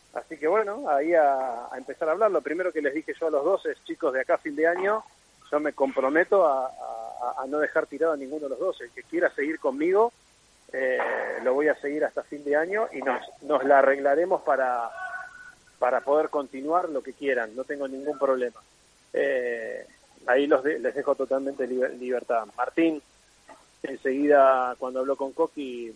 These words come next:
me dijo de continuar, le dije, perfecto, buenísimo, y a Paco le dije lo mismo, Paco, si querés continuar, lo mismo. Y, y Paco todavía está viendo a ver bien qué hace, dónde se acomoda, pero,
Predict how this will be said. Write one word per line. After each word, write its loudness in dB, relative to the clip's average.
me -4
dijo 2
de 6
continuar, 4
le -4
dije, -4
perfecto, 0
buenísimo, -2
y -2
a 2
Paco 4
le 0
dije -8
lo -4
mismo, -10
Paco, -6
si -16
querés -4
continuar, -2
lo -2
mismo. -6
Y, -6
y -8
Paco 6
todavía 6
está 4
viendo -2
a 4
ver 0
bien -2
qué -2
hace, -2
dónde -8
se -8
acomoda, -4
pero, -4